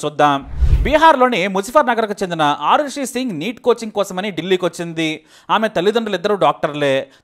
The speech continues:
తమ కూతురు కూడా డాక్టర్ని చేయాలనుకున్నారు. దీంతో ఢిల్లీ వచ్చిన ఆరుషి ఓ కోచింగ్ సెంటర్లో జాయిన్ అయింది. ఇక అదే కోచింగ్ సెంటర్లో ధ్రువ్ చిక్కార్ అనే యువకుడు కూడా జాయిన్ అయ్యాడు. ఇతనిది హర్యానాలోని సోనిపేట్. ఇతని తల్లిదండ్రులు కూడా ధనికులే.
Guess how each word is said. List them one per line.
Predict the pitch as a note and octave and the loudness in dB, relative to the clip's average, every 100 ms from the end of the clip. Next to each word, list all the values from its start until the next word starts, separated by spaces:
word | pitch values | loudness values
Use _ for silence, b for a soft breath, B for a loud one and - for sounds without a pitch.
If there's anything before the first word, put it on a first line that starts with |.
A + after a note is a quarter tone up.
| - | -2
తమ | G3+ | 0
కూతురు | C#4 D4+ C#4+ | 0 0 -2
కూడా | C4+ B3 B3 | 2 4 6
డాక్టర్ని | D#3 F#3+ A3 G#3+ G3+ | 4 0 -2 -8 0
చేయాలనుకున్నారు. | F#3+ F3+ F3+ F3+ F3 F3 E3+ E3+ - | 2 2 -2 -2 4 4 2 -2 -6
దీంతో | C#4 C4+ C4 | -4 4 4
ఢిల్లీ | D#3 A3 C#4 | 4 -2 0
వచ్చిన | A#3+ A3+ | 0 0
ఆరుషి | F#3+ E3 F#3+ - C4 | 2 2 0 -4 -2
ఓ | F3+ | -2
కోచింగ్ | E3+ G#3+ A#3 B3 | 0 -2 -2 -4
సెంటర్లో | A3 G3+ F#3+ F3 | -4 -2 -2 2
జాయిన్ | D#3 D#3 | 2 0
అయింది. | D3+ C#3+ C3+ C3 D2+ E2 b b | -2 -4 -6 -8 -8 -14 b b
ఇక | E3 - | -2 0
అదే | B3 C#4 | 4 4
కోచింగ్ | C4+ A#3+ A#3+ | 6 0 -2
సెంటర్లో | A3 G3+ G3+ G3+ D3 | -4 -2 -2 2 2
ధ్రువ్ | E3 F#3+ D#4+ C#4 | 2 -2 -2 -4
చిక్కార్ | - A3+ | 0 0
అనే | G#3+ F3+ | 0 -2
యువకుడు | E3 G#3 G#3+ | -4 -2 0
కూడా | G3+ G3 | 2 2
జాయిన్ | F3 F3 | 2 0
అయ్యాడు. | E3+ E3+ E3+ E3+ E3 b b - | 2 4 4 4 -2 b b -4
ఇతనిది | B3 C#4 B3+ | -2 0 0
హర్యానాలోని | A#3+ F3+ A#3 B3 A#3 B3 B3 | 2 2 2 2 2 2 0
సోనిపేట్. | - F#3 F3+ E3+ D3+ C#3+ - - - - | -2 -4 -2 0 0 0 -4 -2 2 4
ఇతని | - D4 | 4 2
తల్లిదండ్రులు | C#4 C4 B3+ B3 | 2 2 0 0
కూడా | A#3+ A#3 | 2 2
ధనికులే. | F3+ E3+ F3 F3 E3 D#3+ | 2 -2 -2 2 2 2